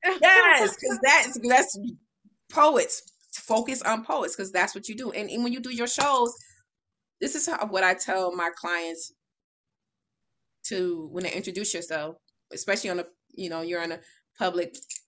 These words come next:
Speaker 2: platform. If I, 'cause this is just dedicated to my or-,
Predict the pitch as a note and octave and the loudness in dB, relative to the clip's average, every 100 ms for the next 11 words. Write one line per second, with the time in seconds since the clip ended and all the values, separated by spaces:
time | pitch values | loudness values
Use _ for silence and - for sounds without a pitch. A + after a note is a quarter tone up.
0 | - - - - E3+ E3+ F3 _ _ _ | -8 -8 -8 -10 -8 -8 -10 _ _ _
1 | - F#3+ A3+ F3 - A3 A3 E4+ A#3 F#3 | -8 0 0 0 -2 -4 -2 -2 -4 0
2 | G3 F#3+ D3+ F3+ F#3 - E3+ E3 D3+ - | 0 0 0 0 0 -4 -4 -2 -4 -6
3 | - F#3+ D#3+ D#3+ D#3 - _ D#3+ D3+ E3 | -6 -4 -4 -4 -6 -8 _ -14 -4 -2
4 | C#3+ E3 | 0 -2